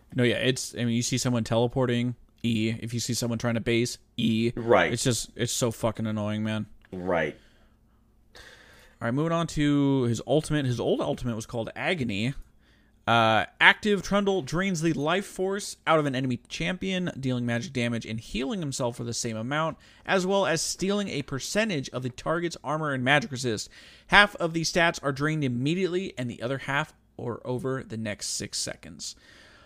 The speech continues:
Speaker 1: Uh, so let me see the numbers here. So initial magic damage was a hundred to two fifty, sixty A P.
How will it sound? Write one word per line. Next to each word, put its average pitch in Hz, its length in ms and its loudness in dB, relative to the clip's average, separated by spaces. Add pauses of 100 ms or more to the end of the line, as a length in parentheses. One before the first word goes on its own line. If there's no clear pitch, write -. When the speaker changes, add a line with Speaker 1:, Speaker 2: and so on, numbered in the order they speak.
(180)
Speaker 1:
Uh, 113 240 2
so 123 180 -2
let 143 100 0
me 160 120 0
see 117 720 0 (180)
the 117 220 -6
numbers 113 460 -2
here. 110 260 -2
So 110 220 -4
initial 147 680 2
magic 120 280 -2
damage 117 340 -2
was 117 120 -4
a 113 60 -6
hundred 135 460 -2
to - 100 -12
two - 200 -8
fifty, 220 500 -4 (280)
sixty 135 380 -2
A 123 60 4
P. 135 320 0